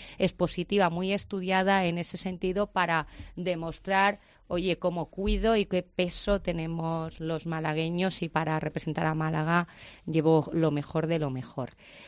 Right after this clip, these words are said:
Y luego ya, pues, podemos hacer otras lecturas, ¿no? Ya más, eh, en otras, en otras claves, ¿no?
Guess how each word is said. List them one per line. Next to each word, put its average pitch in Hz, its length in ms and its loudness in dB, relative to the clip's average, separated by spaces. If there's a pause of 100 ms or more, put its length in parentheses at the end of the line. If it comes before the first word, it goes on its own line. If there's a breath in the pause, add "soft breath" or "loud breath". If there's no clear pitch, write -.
(180 loud breath)
Y 226 100 4
luego 240 220 8
ya, 311 200 0
pues, 240 320 -2
podemos 220 360 0
hacer 226 220 0
otras 175 300 -2
lecturas, 175 580 -2
¿no? 190 220 -2
Ya 185 260 0
más, 175 800 -2
eh, 160 460 -4 (320 loud breath)
en 180 180 4
otras, 165 800 0
en 175 160 2
otras 151 720 -2
claves, 190 640 -2
¿no? 214 280 -2